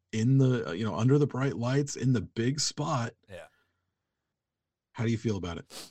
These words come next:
Speaker 2: Felt great about it. It was the first time that Amy and Mo, they, they've been out of New Japan,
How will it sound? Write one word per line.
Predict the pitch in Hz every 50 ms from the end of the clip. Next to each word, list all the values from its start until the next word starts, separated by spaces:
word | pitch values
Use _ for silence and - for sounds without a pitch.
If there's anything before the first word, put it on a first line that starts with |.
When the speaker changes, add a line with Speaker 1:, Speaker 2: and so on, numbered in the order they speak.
| _ _ _ _ _ -
Speaker 2:
Felt | 127 104 92
great | - 104 87 87 90 90
about | 82 85 82 82 87
it. | - _ _ _ _ _
It | - 110
was | 104 95 -
the | 110 101
first | - - 123 117 113 113 - - -
time | - 101 107 104 101 101 98 98 98 98 98 98 95 95
that | 85 98 95 90 90 90 87 90 90 - _ -
Amy | 90 90 92 92 92 90 87
and | 87 85 87
Mo, | 90 87 87 87 87 90 - -
they, | 127 135
they've | 131 113 113 135 - 117
been | - 113 92 92
out | 90 92 92 90
of | 87 - -
New | 90 82 76
Japan, | 85 95 - 90 85 82 78